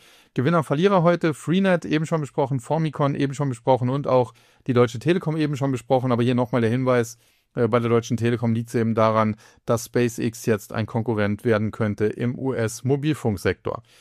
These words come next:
Ja, und die Gewinnerseite, Elmos Semiconductor aus dem Chipsektor, prinzipiell kein schlechtes Unternehmen.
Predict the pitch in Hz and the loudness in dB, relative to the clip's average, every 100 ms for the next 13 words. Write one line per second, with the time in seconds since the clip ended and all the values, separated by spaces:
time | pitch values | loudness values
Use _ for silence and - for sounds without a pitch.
0 | _ _ - 139 135 143 214 190 190 190 | _ _ 0 0 2 2 4 6 4 4
1 | 156 165 156 - 196 190 180 175 - 160 | 2 2 0 0 -2 0 0 0 2 0
2 | 156 - 135 - 190 - 185 - 175 170 | 0 -2 -4 -4 -8 -4 -6 0 2 4
3 | 160 - 156 147 135 131 131 143 151 160 | 2 -2 -6 -2 -2 -2 -2 -2 -2 -4
4 | 156 147 147 151 147 | -4 -2 -2 0 -2